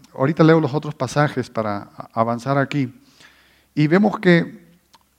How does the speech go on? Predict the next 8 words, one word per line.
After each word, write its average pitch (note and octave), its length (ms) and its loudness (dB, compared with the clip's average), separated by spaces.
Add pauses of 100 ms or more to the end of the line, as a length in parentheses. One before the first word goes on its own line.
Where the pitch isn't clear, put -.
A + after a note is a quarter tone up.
(140)
vamos F3+ 320 0
a F3 40 0
examinar D3 520 0
tres D#3 260 4
episodios, D3 680 -2
este C3+ 340 -2
es - 160 -12
uno. B2+ 280 -4